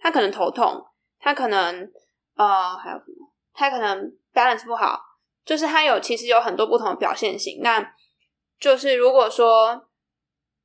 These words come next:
可以有更仔细的分类的话，就有助于引导治疗师说决定说我要，我，我今天要做什么检查，然后我要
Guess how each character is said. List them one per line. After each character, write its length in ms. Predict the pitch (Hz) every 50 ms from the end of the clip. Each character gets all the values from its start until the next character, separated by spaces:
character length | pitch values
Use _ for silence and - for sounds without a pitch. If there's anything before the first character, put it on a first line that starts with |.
| _ _ _ -
可 200 | - 269 262 262
以 20 |
有 140 | 269 233 196
更 180 | 202 277 269 247
仔 140 | - 185
细 160 | 190 - 247 226
的 80 | 202
分 180 | 202 - 214 208
类 100 | 220 220
的 120 | 208 190 208
话， 220 | 240 233 208 208
就 280 | - - 240 220 208 - - - _ _
有 220 | - 220 208 196
助 240 | 196 226 277 262 240
于 500 | 220 202 185 185 180 190 190 - - - _ _ _ -
引 220 | - 220 214 214 220
导 200 | 240 220 220 233
治 100 | 233 240
疗 160 | 240 214 190
师 140 | 196 208 214
说 500 | 214 226 220 214 208 202 214 233 - _ _
决 220 | - - 214 196 190
定 240 | 247 233 220 202
说 280 | 202 - 226 214 208 -
我 120 | 180 151
要， 100 | 165 196 -
我， 180 | 214 - -
我 40 | 220
今 160 | 202 214 220
天 80 | 220 233
要 60 | 233
做 100 | 233 233
什 80 | 214 208
么 80 | 180
检 180 | 185 - - -
查， 280 | - - 147 151 107 -
然 100 | 190 185
后 200 | 190 220 226 214
我 100 | 196 185
要 260 | 175 180 190 202 196